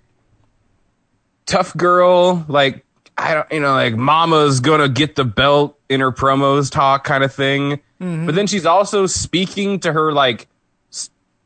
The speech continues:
Speaker 1: wol-, wolf fur thing that she wears on her shoulder. So I'm like, "Are you still, like, a mystical
Speaker 2: Yeah.
Speaker 1: wolf lady thing, or are you like, 'Mama's gonna get the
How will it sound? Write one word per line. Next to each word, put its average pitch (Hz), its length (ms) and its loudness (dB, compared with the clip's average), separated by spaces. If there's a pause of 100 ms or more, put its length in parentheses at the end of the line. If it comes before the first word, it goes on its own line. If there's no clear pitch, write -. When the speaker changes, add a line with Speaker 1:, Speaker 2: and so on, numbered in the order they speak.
(120)
Speaker 1:
wol-, 117 600 -2
wolf 127 320 0
fur 185 560 0
thing 175 280 -4
that 175 80 -4
she - 120 -6
wears 175 160 -2
on 175 60 -2
her 170 80 -2
shoulder. 175 540 -2 (680)
So 160 160 -2
I'm 156 100 0
like, 147 240 2
"Are 135 140 0
you 127 340 -2 (160)
still, 202 600 -2
like, 170 280 -4 (160)
a 139 100 -2
mystical 180 920 0
Speaker 2:
Yeah. 165 360 -4 (340)
Speaker 1:
wolf 180 160 -12 (260)
lady 202 440 0
thing, 190 360 0
or 160 200 2
are 151 80 2
you 147 180 2
like, 135 300 2
'Mama's 139 640 0
gonna 135 340 2
get 143 280 -2
the 107 120 -2